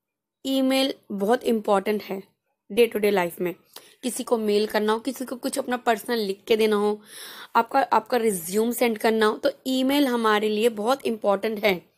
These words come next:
क्विकली हम अपनी इन्फॉर्मेशन in a second में हम किसी को भी through कर सकते हैं, ठीक है।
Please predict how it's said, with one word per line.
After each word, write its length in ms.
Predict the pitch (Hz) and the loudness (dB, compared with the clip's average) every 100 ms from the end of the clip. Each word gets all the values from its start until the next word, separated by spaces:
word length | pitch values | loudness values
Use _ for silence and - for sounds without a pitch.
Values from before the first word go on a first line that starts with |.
| - - - - _ - | -20 -20 -20 -20 _ 0
क्विकली 340 | 349 339 339 | 0 2 2
हम 220 | 311 285 - _ - | 2 2 -4 _ -6
अपनी 400 | 254 277 285 - - - | -2 0 0 -4 -10 -8
इन्फॉर्मेशन 880 | 226 240 240 262 285 - 285 294 294 _ _ _ _ | -2 0 0 0 0 2 2 2 -2 _ _ _ _
in 60 | 247 | -2
a 100 | 262 | -2
second 320 | - 247 262 | 0 0 0
में 140 | 269 247 | -2 -2
हम 260 | 269 285 254 | -2 -4 -8
किसी 220 | 240 262 | -8 -2
को 140 | 254 | -2
भी 100 | 254 | -2
through 280 | 294 - 240 | -4 -2 0
कर 120 | 226 196 | 2 0
सकते 380 | 190 180 - | -2 -6 -6
हैं, 100 | 170 - _ _ _ _ _ | -6 -6 _ _ _ _ _
ठीक 160 | 302 311 | 2 2
है। 180 | 247 | 2